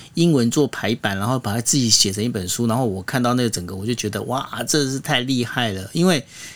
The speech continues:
才七岁的一个小孩能够做到那么好的一个事情哦，那真的是非常值得称赞。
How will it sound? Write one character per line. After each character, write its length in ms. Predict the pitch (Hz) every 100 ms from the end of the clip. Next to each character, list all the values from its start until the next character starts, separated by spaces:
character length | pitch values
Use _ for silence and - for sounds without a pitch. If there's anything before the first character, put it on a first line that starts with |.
| - -
才 120 | 160
七 180 | 156 202
岁 160 | 185 175
的 80 |
一 40 | 135
个 100 | 131
小 160 | 101
孩 140 | 95 98
能 100 | 110
够 80 | 117
做 180 | 131
到 120 | 120 110
那 100 | 127
么 80 |
好 180 | 107 -
的 80 | 95
一 40 |
个 120 | 95 98
事 200 | - 101
情 200 | - 87
哦， 120 | 95
那 100 | 127
真 140 | 135
的 60 | 117
是 240 | 117 113
非 180 | 92 131
常 180 | 113 101
值 160 | 98 101
得 160 | 98
称 300 | 92 - 101
赞。 260 | 101 98